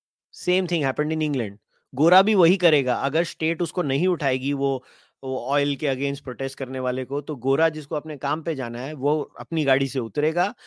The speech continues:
एक जोर से चमाट मारेगा वो दूसरे गोरे को, जो उधर बैठ के ऐसे येड़े के जैसे बैठा हुआ है उधर,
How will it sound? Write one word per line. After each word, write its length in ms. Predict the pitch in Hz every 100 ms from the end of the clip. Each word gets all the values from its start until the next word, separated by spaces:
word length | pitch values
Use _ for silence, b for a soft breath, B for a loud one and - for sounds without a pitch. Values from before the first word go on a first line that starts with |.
| B _
एक 280 | 214 247 160
जोर 300 | 113 190 214
से 160 | - 185
चमाट 360 | 170 156 160 160
मारेगा 340 | 135 131 147
वो 160 | 180 160
दूसरे 340 | 127 135 156
गोरे 300 | 160 143 156
को, 200 | 170 190
जो 160 | 180 147
उधर 180 | 143 143
बैठ 220 | 143 143
के 100 | 151
ऐसे 220 | 139 -
येड़े 300 | 135 131 143
के 120 | 139
जैसे 220 | 139 139 131
बैठा 240 | 120 131
हुआ 180 | 135 143
है 60 |
उधर, 240 | 139 160